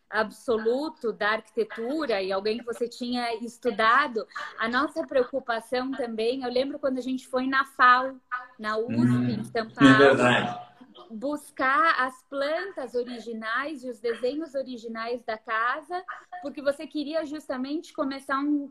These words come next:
Speaker 1: trabalho de restauro para que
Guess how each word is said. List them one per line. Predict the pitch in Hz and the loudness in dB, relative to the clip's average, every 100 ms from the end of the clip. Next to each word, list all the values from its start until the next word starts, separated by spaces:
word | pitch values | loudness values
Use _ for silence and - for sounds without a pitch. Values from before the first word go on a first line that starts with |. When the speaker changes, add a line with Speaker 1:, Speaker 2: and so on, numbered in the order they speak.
| - - | -14 -4
Speaker 1:
trabalho | 254 220 247 294 285 | -2 2 2 2 -4
de | 220 247 | -6 -6
restauro | 247 226 - 240 247 285 311 285 202 180 - - - - | -4 -8 -8 -2 0 0 -2 -2 -4 -4 -12 -16 -20 -8
para | 262 254 | -2 0
que | - 285 277 | -2 -6 -6